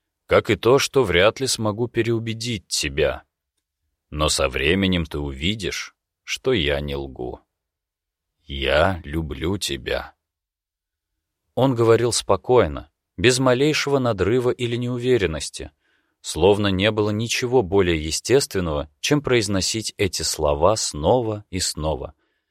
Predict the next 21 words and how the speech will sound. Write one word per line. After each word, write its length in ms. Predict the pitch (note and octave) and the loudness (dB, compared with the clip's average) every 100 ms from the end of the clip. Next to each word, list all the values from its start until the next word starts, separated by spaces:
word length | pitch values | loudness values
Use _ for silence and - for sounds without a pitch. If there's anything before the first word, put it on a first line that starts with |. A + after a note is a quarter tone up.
| _ _ _ _ _ _ - | _ _ _ _ _ _ 2
И 120 | G2 | 4
вдруг 320 | A2+ E3 F#3+ | 6 6 6
Алана 360 | D3 D3+ E3 D3 | 6 6 6 4
поняла, 420 | A#2+ G#2+ A2 C#3+ | 2 2 2 2
что 260 | - - | 0 2
верит 440 | B2 A#2 D3 A2+ - | 0 4 4 4 0
чёрному 520 | - F2+ D#2+ E2+ E2+ | 2 4 4 2 -2
герцогу, 720 | D#2+ F2 E2 - C#2 C2+ C2 _ _ - | 2 2 2 -2 -8 -10 -12 _ _ -2
безоговорочно, 1080 | G2 G2+ G2+ G#2+ G#2+ G#2 D2 - - D2 _ _ _ _ _ | 2 4 4 6 6 4 4 -4 -8 -14 _ _ _ _ _
чувствует 560 | - B2+ C3 B2 B2+ | 4 4 4 2 2
сердцем 480 | - - C3 - - | 2 4 4 4 -2
его 320 | F#2 F2 E2+ | 0 2 2
радость 600 | D#2 F#2 A2 F#2+ - - - | 4 6 4 2 -4 -8 -2
от 180 | A2 | -2
собственного 720 | - - F#2 - - F#2 F2+ | 0 2 2 2 -4 -2 -2
присутствия, 880 | F2+ F#2 F#2 - A2+ - - D2+ C2+ - _ _ _ _ | -2 -4 -4 -4 -4 -4 -6 -6 -6 -10 _ _ _ _
ощущает 720 | - E2 F2+ - - B2 A2+ - | -2 0 0 0 4 4 2 -4
искренность 720 | A#2+ A#2+ - G#2 G#2 G2+ - | -4 -4 -2 -2 0 -4 -4
улыбки. 640 | A2 A2 B2 A2 - B1+ - _ _ _ _ _ _ _ _ _ _ _ _ _ | -4 -2 -2 -4 -8 -10 -10 _ _ _ _ _ _ _ _ _ _ _ _ _
Если 400 | - E2 D3+ - | -2 2 4 2
подумать, 760 | C#3+ A2+ F2 C#3 F3 F#2+ - - | 4 4 4 2 2 0 -4 -10